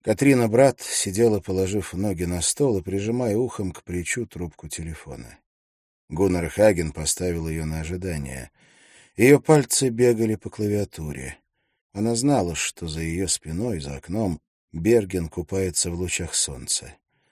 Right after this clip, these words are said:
Улицы, мокрые после дождя, который начался утром, а закончился десять минут назад, сверкают.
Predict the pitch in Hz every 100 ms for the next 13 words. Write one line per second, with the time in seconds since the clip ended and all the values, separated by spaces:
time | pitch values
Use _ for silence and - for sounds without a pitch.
0 | _ _ 95 131 107 92 - 71 67 73
1 | 80 - 76 71 76 - 78 78 76 76
2 | 98 95 - 71 69 71 80 73 - 78
3 | 90 78 76 71 71 - 82 80 73 78
4 | 85 82 76 76 78 78 - 73 80 85
5 | - 67 - 71 92 95 82 _